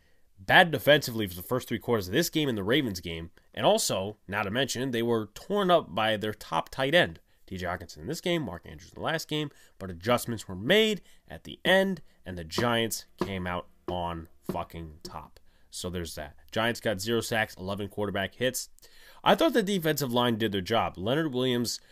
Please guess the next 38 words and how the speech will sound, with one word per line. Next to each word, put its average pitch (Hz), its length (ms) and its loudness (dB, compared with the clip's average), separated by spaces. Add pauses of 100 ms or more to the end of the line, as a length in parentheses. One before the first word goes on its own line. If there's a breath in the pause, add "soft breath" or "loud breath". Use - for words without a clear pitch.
(160 soft breath)
the 98 60 -10
first 120 360 0
drive 113 320 0
really 123 260 2
wasn't 110 360 0
that 101 220 -2
good. 107 300 -2 (540 soft breath)
Um, 90 420 -4 (800)
not 147 260 8
in 156 80 0
a - 60 0
sense 127 440 0
of, 110 380 0 (440 soft breath)
okay, 117 240 -2
he's 107 180 -4
not 110 200 0
getting 104 260 -2
there, 123 280 -2 (160)
but 107 80 -6
he's 107 200 -4
getting 135 280 4
there 123 100 2
and 113 80 0
he's 101 140 -4
missing 98 260 -6
tackles. 82 580 -8
Like, - 180 -20
Dalvin 123 340 2
Cook - 180 -6
had 104 100 -2
a 92 60 -4
couple 127 440 -4
of 98 120 -8
different - 400 -6
lanes 101 440 -8
to - 120 -12
go 101 200 -6
through. 104 420 -10